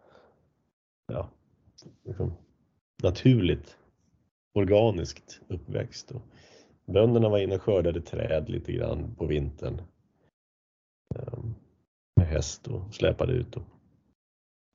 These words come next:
ehm, och, eh, där de, det berättades det också om det här med skogsbränder och hur det var en helt naturlig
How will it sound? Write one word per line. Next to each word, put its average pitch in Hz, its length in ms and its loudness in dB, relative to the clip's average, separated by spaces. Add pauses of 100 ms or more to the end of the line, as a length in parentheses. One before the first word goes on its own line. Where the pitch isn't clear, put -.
(1300)
ehm, 87 540 0 (1600)
och, - 460 -6
eh, 69 340 -2 (160)
där 120 180 8
de, 117 320 6
det 98 260 -8
berättades 104 380 4
det 104 80 0
också 92 240 -4
om 92 100 -4
det 90 60 -2
här 80 100 -4
med 78 240 -4
skogsbränder 101 840 0
och 80 120 -6
hur 82 80 -4
det - 100 -4
var 78 140 -4
en - 100 -4
helt 82 200 -6
naturlig - 680 -8